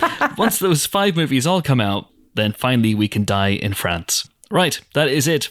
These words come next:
Speaker 2: for our Pitch Black spoiler special. I hope you guys enjoyed it. Uh, and again, I have to say thank you so much for subscribing to the spoiler specials. It really does mean a lot to us. And, uh,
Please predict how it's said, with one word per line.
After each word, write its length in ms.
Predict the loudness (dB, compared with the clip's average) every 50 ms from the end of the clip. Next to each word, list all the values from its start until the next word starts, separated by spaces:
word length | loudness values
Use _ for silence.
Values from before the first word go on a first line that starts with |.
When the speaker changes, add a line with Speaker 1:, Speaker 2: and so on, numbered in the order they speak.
| _ -6
Speaker 2:
for 220 | -2 -2 -2 0
our 240 | 0 0 0 0 -2
Pitch 360 | -2 -2 -2 -2 -2 -2 -4
Black 340 | -2 0 0 0 -2 -4 -10 -14 -10
spoiler 400 | -8 -6 -2 0 2 2 2 2
special. 400 | 0 0 -2 -2 0 0 0 -2
I 140 | -2 -2 -4
hope 320 | -2 0 0 0 0 -2
you 100 | -4 -4
guys 400 | 0 0 2 2 2 2 0 -2 -4 -4
enjoyed 420 | -4 -4 -2 0 0 2 2 2 2
it. 180 | 0 -2 -4 -8 -8 -12 -12 -12 -8 -4
Uh, 260 | -2 0 0 0 0 -2 -2 -2
and 280 | 0 0 0 0 -2 -4 -4
again, 340 | -2 -2 0 0 0 0
I 60 | 0 0
have 140 | -2 -2
to 60 | -2 -2
say 160 | -2 0 0
thank 220 | 0 0 0 0 -2
you 40 |
so 140 | -2 0 0
much 160 | 0 0 0
for 120 | -2 -2 -2
subscribing 680 | -2 -2 -4 -4 -2 -2 0 0 0 0 -2 -2 -4 -4 -4
to 120 | -2 0
the 120 | 0 0 -2
spoiler 300 | -2 0 0 0 0 0
specials. 420 | -2 -2 -2 0 0 0 0 0
It 20 | 0
really 200 | 2 2 2 2
does 240 | 2 0 0 0 0
mean 100 | 0 0
a 60 | 2
lot 240 | 2 2 0 0 -2 -6 -6
to 120 | -2 0 0
us. 260 | 0 0 -2 -4 -6 -6 -8 -8 -8 -8 -8 -6
And, 360 | -4 -2 0 0 0 0 0 0
uh, 280 | 0 0 0 0 -2